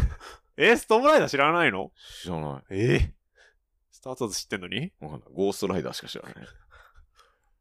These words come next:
Speaker 1: えー、ストームライダーめっちゃ好きなんですけど。
Speaker 2: あ、そうなの？ごめん。
Speaker 1: ちょっと、もう帰ってもらっていい？
Speaker 2: <laughs> ちょっと、じゃあ、じゃあ今度一緒にデート行こう、じゃあ。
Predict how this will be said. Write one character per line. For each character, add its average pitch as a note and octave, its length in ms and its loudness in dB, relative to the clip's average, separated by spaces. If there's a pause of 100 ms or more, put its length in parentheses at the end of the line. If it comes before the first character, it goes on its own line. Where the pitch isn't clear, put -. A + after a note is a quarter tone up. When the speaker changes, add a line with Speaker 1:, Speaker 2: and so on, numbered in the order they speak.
(480)
Speaker 1:
え B2+ 300 -6
ー、 - 20 -6 (340)
ス - 120 -20
ト - 100 -4
ー C#3 60 2
ム C#3+ 80 0
ラ C#3+ 80 6
イ B2+ 40 4
ダ - 80 -4
ー - 40 -12
め A2 60 -16
っ - 40 -20
ち - 80 -10
ゃ B2+ 40 -4
好 - 60 -8
き - 80 -10
な A2 60 -6
ん F#2 40 -8
で F2+ 40 -14
す - 60 -14
け - 80 -16
ど。 - 120 -20
Speaker 2:
あ、 D#2+ 100 -16
そ A2+ 160 -4
う - 20 -8
な B1+ 100 -12
の？ - 220 -20 (840)
ご - 120 -8
め - 100 -10
ん。 - 20 -16
Speaker 1:
ち - 40 -20
ょ - 40 -20
っ - 20 -20 (1300)
と、 F#2+ 80 -20
も - 60 -20
う - 120 -20
帰 A2+ 120 -8
っ - 20 -18
て - 140 -16
も F#2 40 -12
ら - 60 -12
っ - 40 -20
て - 60 -20
い - 60 -8
い？ - 20 -6
Speaker 2:
<laughs> - 80 -2
ち - 160 0
ょ B2+ 40 0
っ - 20 -2
と、 - 80 2
じ E4 60 4
ゃ D#4 40 6
あ、 - 40 6
じ - 100 -2
ゃ A3 80 0 (220)
あ - 40 -2
今 - 140 0
度 D#2+ 80 -2
一 - 80 -4
緒 - 80 -4
に D2+ 60 -6
デ G2 120 4
ー - 20 4
ト C#2 100 -4
行 B1+ 100 -10
こ C#2+ 60 -6
う、 C2 40 -10
じ - 80 -12
ゃ - 40 -8
あ。 - 20 -10